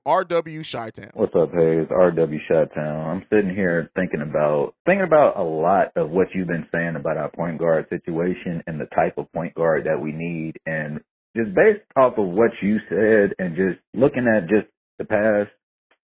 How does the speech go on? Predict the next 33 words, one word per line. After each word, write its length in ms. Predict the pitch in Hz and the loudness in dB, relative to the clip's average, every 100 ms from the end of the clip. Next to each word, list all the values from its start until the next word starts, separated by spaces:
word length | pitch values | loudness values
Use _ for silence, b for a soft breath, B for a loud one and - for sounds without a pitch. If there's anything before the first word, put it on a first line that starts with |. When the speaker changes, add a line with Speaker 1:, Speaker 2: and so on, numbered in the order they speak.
| - | -6
Speaker 2:
it 160 | 117 - | -4 0
seems 360 | 185 208 185 135 | 2 2 0 4
like 220 | 131 117 | 4 6
with 220 | 107 104 | 2 4
our 160 | 113 117 | 4 4
team, 360 | 113 104 92 | 2 -2 -2
the 60 | 90 | -2
best 400 | 76 123 127 - | 0 2 2 0
type 200 | 127 110 | -4 -4
of 160 | 98 85 | -6 -4
point 280 | 123 117 85 | 0 0 0
guard 360 | 92 87 85 76 | 0 2 0 -2
would 220 | 87 80 | -4 -4
be 320 | 87 82 82 - | -4 -2 -4 -4
a 240 | 90 85 85 - | -2 -2 -2 0
playmaking, 840 | 117 117 107 107 - 95 95 92 - _ _ _ 85 | 2 4 2 0 -2 -2 0 -2 -6 _ _ _ -10
mm, 600 | 85 80 80 80 71 73 _ _ - | -8 -6 -8 -8 -10 -12 _ _ -4
a 80 | - | -2
playmaking 640 | - 160 185 165 156 120 | 2 2 4 2 2 0
point 260 | 143 123 101 | 2 0 2
guard 340 | 98 92 87 | 4 4 4
that 100 | 92 87 | 0 0
could 100 | 80 | 0
just 220 | 85 78 | 0 0
get 100 | 95 | -2
his 200 | 78 76 | -2 2
bucket 340 | 104 95 80 - | 2 2 -2 -2
when 100 | 82 | -6
he 80 | 73 | -4
needs 400 | 80 117 - - - | 0 2 2 -2 -8
to, 260 | - - - _ _ _ _ | -6 -6 -8 _ _ _ _
but 400 | 185 - 151 - - _ _ _ _ - | 2 6 6 4 -4 _ _ _ _ -4
is, 200 | 92 | -2